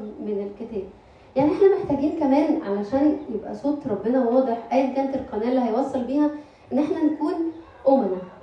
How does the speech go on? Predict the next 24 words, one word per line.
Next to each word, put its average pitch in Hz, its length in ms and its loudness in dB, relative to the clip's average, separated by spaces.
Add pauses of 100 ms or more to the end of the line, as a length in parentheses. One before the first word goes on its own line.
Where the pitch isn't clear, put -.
(680)
بجد، 214 320 0 (520)
عاوزين 214 480 -2
صوته 311 380 -4
بجد، 233 380 -2 (440)
عاوزين 208 800 2
روح 294 240 4
الحكمة 269 480 0
والإعلان 214 520 0
بجد، 220 380 0 (600)
عاوزين 262 540 6 (200)
هدفنا 254 560 4
بحقيقي. 233 680 -2
دي 320 120 0
أمور 381 220 6
نراجعها 269 500 2
مع 208 260 -4
نفسنا، 220 400 -2
أنا 226 140 -2
معرفش 240 440 -6 (580)
مين 247 240 4
جواه 214 180 0
إيه، 196 420 0
هو، 196 140 -2 (200)
يعني، 190 320 -2